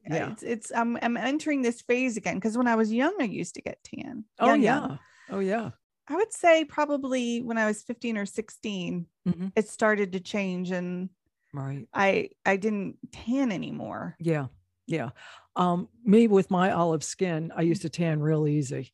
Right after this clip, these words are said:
Speaker 2: Mm-hmm.
Speaker 1: I do get a little red, but I do tan still.
Speaker 2: Mm-hmm.
Speaker 1: Yeah. So tan is good. I
Speaker 2: Yeah,
Speaker 1: like tan.
Speaker 2: it's not
Speaker 1: Yeah.
Speaker 2: bad. It's like,
Speaker 1: Yeah.
Speaker 2: it's like,
Speaker 1: Makes
Speaker 2: wow,
Speaker 1: you look
Speaker 2: I look
Speaker 1: healthy,
Speaker 2: healthy.
Speaker 1: really.
Speaker 2: I know, for like
Speaker 1: Yeah.
Speaker 2: the <laughs> first time in thirty years,
Speaker 1: <laughs>
Speaker 2: I look decently healthy.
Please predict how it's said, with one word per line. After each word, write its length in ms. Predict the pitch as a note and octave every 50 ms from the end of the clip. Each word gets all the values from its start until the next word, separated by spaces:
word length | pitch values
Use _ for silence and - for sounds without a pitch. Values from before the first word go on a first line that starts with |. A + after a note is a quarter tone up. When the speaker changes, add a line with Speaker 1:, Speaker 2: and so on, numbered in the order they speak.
| _ _
Speaker 2:
Mm-hmm. 460 | C4+ G#3+ G3+ F#3+ G3 G#3 G#3 G#3 G#3 G#3
Speaker 1:
I 140 | E3 E3+ E3+
do 480 | C#3+ - F3 F#3+ G3 G3 G3+ F#3 D#3 - _ -
get 160 | F3+ F3 E3
a 20 | E3
little 280 | D#3 D#3+ E3 D#3 E3 D3+
red, 420 | D3 D#3 E3+ D#3 D3 D3 D3+ C#3 -
but 120 | - D3+ D3+
I 120 | D3+ D3
do 180 | C3+ D#3+ D#3 C#3
tan 380 | - - C#3 C#3 B2+ C3 B2+ - _ _ -
still. 300 | - - - - G#3+ G3+
Speaker 2:
Mm-hmm. 240 | - G#3+ A3+ A#3 B3+ B3+ _ - D3
Speaker 1:
Yeah. 140 | B2+ C3 B2+
So 380 | - - D3 C#3+ D3 C#3 - - - - - F#3+ - _ _ _ _ _ _ _ A#3+ - _ _ -
tan 240 | - A3+ A3 G#3 F#3+
is 120 | D#3 -
good. 220 | - B2+ - - - _ _ _ _ _ _ _ -
I 80 | D#3 -
Speaker 2:
Yeah, 120 | A4+ - -
Speaker 1:
like 80 | E3+ E3
tan. 220 | - - - - -
Speaker 2:
it's 120 | - -
not 160 | - F#4 F4 F4
Speaker 1:
Yeah. 20 |
Speaker 2:
bad. 260 | E4+ D4 A3+ F3 F3 G#3+
It's 220 | B3+ C4+ - -
like, 140 | D4+ C#4+ A3
Speaker 1:
Yeah. 160 | D#3+ C#3 C3+ - -
Speaker 2:
it's 180 | B3 B3 - -
like, 140 | - A#3+ A3+
Speaker 1:
Makes 140 | A#3+ G#3+
Speaker 2:
wow, 60 | A#3 B3+
Speaker 1:
you 60 | G#3
look 80 | G#3 F#3+
Speaker 2:
I 20 | F#3+
look 60 | G3
Speaker 1:
healthy, 340 | G#3 G#3 A3+ B3+ B3 C#3+ C#3
Speaker 2:
healthy. 200 | D4 F4 - D#4+ - -
Speaker 1:
really. 140 | - - - - - -
Speaker 2:
I 180 | C#4+ D4+ D#4+ F4
know, 320 | E4+ F4 G4 G#4+ G#4 D4+
for 160 | - B3+ C4
like 140 | B3+ A#3+ A#3+
Speaker 1:
Yeah. 60 | B3+
Speaker 2:
the 60 | B3+
<laughs> 20 | A#3+
first 380 | - B3+ B3 A#3+ C#4+ - -
time 240 | - D4 C#4 C4+ A3
in 120 | A3 A3+ G#3+
thirty 240 | A3+ A3 B3 G#3 G#3+
years, 400 | G3+ F#3+ G3+ G3 A3+ G3+ B3 - - A#3+ - - B3 - - G#3+ -
Speaker 1:
<laughs> 560 | C4 B3 F#3 E3+ A3+ - A#3 - - - A3+ -
Speaker 2:
I 100 | A3+ A#3+
look 280 | A#3+ B3 C4 B3+ - -
decently 520 | - B3 B3 B3 - A3+ A3 G#3+ A3 A#3+
healthy. 600 | G#3 F3+ F#3+ G3 A3+ - - - G#3 - A3 A3